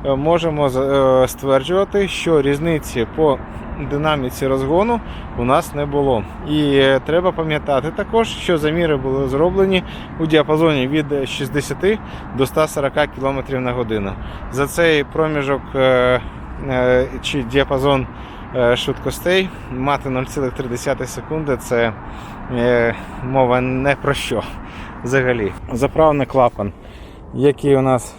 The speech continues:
знаходиться в лючку бензобака. Він знаходиться тут. Е, також, е, ми спромоглися,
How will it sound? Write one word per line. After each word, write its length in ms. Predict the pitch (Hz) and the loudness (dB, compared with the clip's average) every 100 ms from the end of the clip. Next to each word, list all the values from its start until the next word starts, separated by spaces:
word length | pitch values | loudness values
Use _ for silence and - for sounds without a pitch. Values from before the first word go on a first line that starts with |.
| 135 | -6
знаходиться 880 | 120 147 - 147 131 120 - 120 110 - - - - - - - | 0 0 2 2 4 2 0 0 -2 -8 -16 -16 -16 -20 -20 -2
в 60 | 143 | 2
лючку 320 | 151 - 156 | 2 2 2
бензобака. 760 | 135 135 131 113 110 - 190 180 - - - - - - - - - - - - | 4 2 2 4 4 4 0 -2 -8 -18 -18 -18 -18 -18 -20 -20 -20 -20 -18 -4
Він 200 | 135 147 | 2 4
знаходиться 640 | 120 131 - 131 117 - 107 | 4 2 2 2 2 0 -4
тут. 280 | - 147 - - - - - - - - - | 0 0 -2 -12 -20 -20 -18 -6 -6 -6 -2
Е, 360 | 135 135 135 131 | 4 6 6 4
також, 680 | - 151 185 185 170 - - | 2 -2 4 4 4 -2 -2
е, 460 | 143 139 139 135 135 | 2 4 4 4 2
ми 400 | 147 160 151 127 - - - | 2 2 2 0 -8 -18 -16
спромоглися, 960 | - - 151 160 151 160 143 - 123 | -16 -4 0 2 2 2 2 0 -4